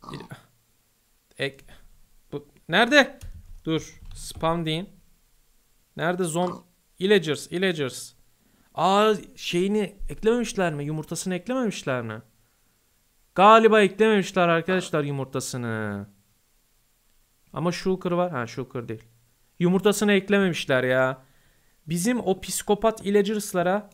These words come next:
e, hani maceraya gidiyoruz ya, kitapla gittiğimiz. Dur bakalım, belki komutla. Summon Illager. Yok. Heh, buldum.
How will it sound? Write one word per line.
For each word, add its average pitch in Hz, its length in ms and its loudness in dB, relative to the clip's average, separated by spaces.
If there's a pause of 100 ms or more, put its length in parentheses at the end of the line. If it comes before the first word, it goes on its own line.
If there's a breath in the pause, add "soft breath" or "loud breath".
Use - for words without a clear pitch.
(360)
e, 135 320 0
hani 156 160 -4
maceraya 151 540 0
gidiyoruz 160 340 -2
ya, 131 100 -6
kitapla 139 420 -8
gittiğimiz. 117 680 -12 (180)
Dur 143 180 -6
bakalım, 139 400 -6
belki 139 220 -6
komutla. 139 540 -8 (760 soft breath)
Summon 160 600 -8 (1900)
Illager. 151 560 -6 (600)
Yok. 147 260 -2 (360)
Heh, 262 180 6 (120)
buldum. 214 420 2